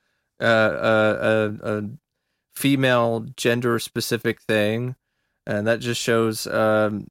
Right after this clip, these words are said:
you know, everything that I know. I, I wasn't really trying to research yeast infections anyway, 'cause I don't really wanna think about that.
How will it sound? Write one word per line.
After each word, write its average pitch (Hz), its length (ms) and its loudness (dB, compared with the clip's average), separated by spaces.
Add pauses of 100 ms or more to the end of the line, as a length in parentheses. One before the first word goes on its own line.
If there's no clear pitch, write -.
(100)
you 113 120 -6
know, 107 260 -4
everything 117 420 -2
that 110 100 0
I 120 180 4
know. 104 520 -2 (400)
I, 127 160 4
I 147 100 6
wasn't 156 360 2
really 131 340 4
trying 123 380 2
to 110 280 2
research 123 680 0
yeast 120 320 -4
infections 110 580 -4
anyway, 101 560 -2
'cause - 220 -8
I 101 100 0
don't 98 180 -6
really 104 200 -6
wanna 98 580 -6
think 117 160 -4
about 95 360 -4
that. 101 340 -4